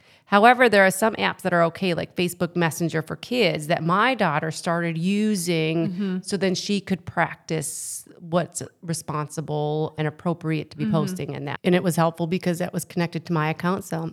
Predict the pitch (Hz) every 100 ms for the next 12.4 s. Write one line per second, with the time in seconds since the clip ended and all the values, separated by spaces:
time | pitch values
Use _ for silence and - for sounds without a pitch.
0 | - 170 165 196 - 160 - 165 139 -
1 | - 170 151 165 160 160 160 - 156 -
2 | 156 151 156 160 160 156 151 147 165 160
3 | 151 160 143 - - 160 160 - - -
4 | - - - - - - 208 180 175 -
5 | 190 185 - - 180 160 - 190 180 190
6 | 175 - 185 180 175 160 175 196 202 -
7 | 226 220 220 226 233 240 240 254 240 -
8 | - _ _ - - _ 302 370 240 165
9 | - 254 240 220 180 - - _ _ 233
10 | 262 - 233 247 226 311 330 381 277 240
11 | 214 202 202 196 180 180 185 180 - 196
12 | 190 180 175